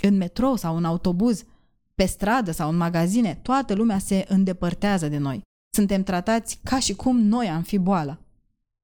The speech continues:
mi-a spus unul dintre colegi. Virusul care ne-a schimbat tuturor lumea în ultimii doi ani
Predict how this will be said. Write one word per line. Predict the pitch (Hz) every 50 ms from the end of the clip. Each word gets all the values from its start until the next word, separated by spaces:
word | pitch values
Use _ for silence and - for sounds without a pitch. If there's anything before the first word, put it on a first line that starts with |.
| _ _ -
mi-a | 170 165
spus | 160 - - 185 170 -
unul | 170 165 165 165
dintre | 160 156 151 151 - 151
colegi. | - - 156 147 135 135 165 - - - _ _ _ _ _ _ _ _ _ _ _ _ _ _ _ _ _ _ _ _ _ 190
Virusul | 196 254 262 254 240 233 - 226 220 220
care | - 208 185 180
ne-a | 175 170 160
schimbat | 170 - - - 160 165 175 185 190 - -
tuturor | - - 202 196 180 165 160 160 170 175 170
lumea | 147 143 156 180 196 185 165 165 165 -
în | - 156 160
ultimii | 180 202 196 190 - 175 160 147
doi | 151 160 170 165 156 151
ani | 156 185 214 226